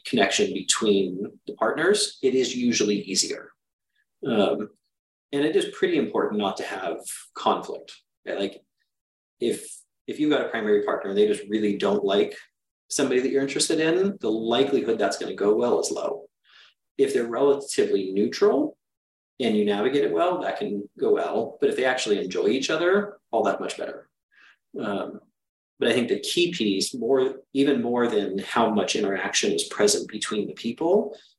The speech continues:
is, is the new connection that's being brought in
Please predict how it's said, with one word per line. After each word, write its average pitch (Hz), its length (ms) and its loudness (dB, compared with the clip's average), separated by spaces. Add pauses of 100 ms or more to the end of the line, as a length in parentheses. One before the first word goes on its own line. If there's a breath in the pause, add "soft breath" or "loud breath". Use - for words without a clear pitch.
(160)
is, 101 580 0 (1500)
is 117 200 4
the 110 60 -4
new 123 300 2
connection 117 600 0
that's - 180 2
being 104 300 0
brought 180 280 2
in 190 580 0